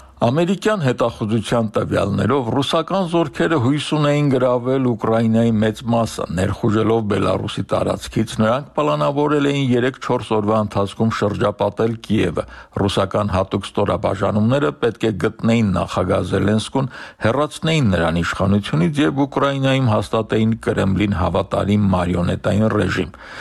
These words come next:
Կիևի վրա գրոհին զուգահեռ արևելյան ուղղությամբ ռուսական զորքերը պետք է առաջ շարժվեին, հասնեին Ուկրաինայի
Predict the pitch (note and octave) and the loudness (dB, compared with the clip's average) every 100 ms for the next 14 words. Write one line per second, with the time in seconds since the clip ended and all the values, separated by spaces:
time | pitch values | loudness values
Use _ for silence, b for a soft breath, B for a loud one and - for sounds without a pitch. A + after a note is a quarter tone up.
0 | B - B2 A#2+ A2 A2 G#2+ G#2+ G#2 G2 | B -4 0 2 2 0 0 0 0 0
1 | G#2 G#2+ D#3+ D#3 D#3 D3+ E3 D3+ D#3 D3 | 0 2 0 0 -2 0 0 0 0 0
2 | D3 D3+ D#3 F3 E3 A#2+ G#2 G#2 A2+ A#2+ | 0 0 2 2 0 0 -2 -2 -2 -2
3 | A#2+ A#2 C#3+ C#3 F3 D3 D#3 C3+ D#3 D3+ | -4 -2 -2 0 -2 0 -2 0 -2 -2
4 | D3 C3+ D3 C3+ C3 C#3 C3+ A2+ G2+ G#2 | -4 -4 -2 0 0 -2 -2 -2 -2 -2
5 | G2 G#2+ B2 G#2 A2+ - - D3 C#3 B2+ | -2 0 0 2 0 -2 -4 0 0 0
6 | A#2 B2+ B2 A#2 G#2+ | 0 0 2 2 2